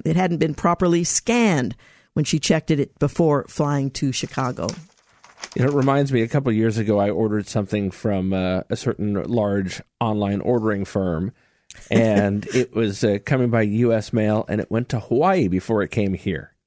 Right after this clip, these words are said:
Speaker 2: And I said to that, at that point, the same thing I'll say here. The luggage had more fun than most people do on their vacations.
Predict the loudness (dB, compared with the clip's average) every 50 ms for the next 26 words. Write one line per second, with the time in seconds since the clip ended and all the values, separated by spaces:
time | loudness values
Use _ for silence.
0 | _ _ _ _ _ _ _ _ _ _ _ _ _ _ -2 0 2 2 2 2
1 | 2 0 0 0 0 -2 0 0 0 0 0 0 0 0 0 0 0 -2 _ _
2 | _ _ -4 -2 0 2 0 0 0 0 0 0 0 -2 -2 0 0 0 0 0
3 | 0 2 0 0 0 0 0 0 0 0 0 -2 -2 -4 -8 _ _ _ _ _
4 | _ _ _ _ _ _ _ _ _ _ _ _ _ _ _ _ _ _ -6 -2
5 | 0 2 2 4 2 2 0 2 0 0 2 2 2 2 2 0 0 2 2 2
6 | 4 4 2 2 2 2 2 2 0 0 0 -2 -2 0 0 0 0 2 2 2
7 | 2 2 2 2 2 2 2 0 -2 -2 -2 -2 -2 -4 -6 -10 -10 -12 -14 -16
8 | -18